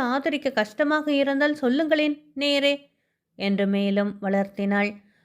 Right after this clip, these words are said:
பேச்சு தடித்து மறுபடியும் சண்டையும் பூசலும் ஆரம்பமாகிவிட்டது.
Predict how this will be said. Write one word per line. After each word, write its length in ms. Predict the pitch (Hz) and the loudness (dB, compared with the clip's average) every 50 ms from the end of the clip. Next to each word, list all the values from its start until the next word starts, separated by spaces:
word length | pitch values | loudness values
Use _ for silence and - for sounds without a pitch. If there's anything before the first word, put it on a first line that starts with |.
| _ _ - | _ _ -2
பேச்சு 280 | 330 330 330 330 - 311 233 | 0 0 0 0 -2 -4 0
தடித்து 420 | - 202 196 196 202 202 202 311 330 | 0 0 0 0 -2 -2 -2 -2 -2
மறுபடியும் 640 | 294 262 240 247 302 269 262 226 196 202 202 202 202 | 0 0 0 0 0 2 2 0 0 0 0 -2 -2
சண்டையும் 580 | 196 226 208 214 240 262 302 254 220 214 208 202 | -2 0 0 0 2 0 0 0 0 0 -2 -2
பூசலும் 560 | 214 208 226 247 247 - 208 202 208 214 208 | -2 0 0 0 0 0 0 0 0 -2 -2
ஆரம்பமாகிவிட்டது. 1120 | 196 190 196 202 202 202 202 202 208 202 196 196 214 202 202 196 196 208 196 196 208 202 | -2 -2 -2 0 0 0 0 0 0 -2 -2 -2 -2 -2 -2 -2 -2 -2 -2 0 2 2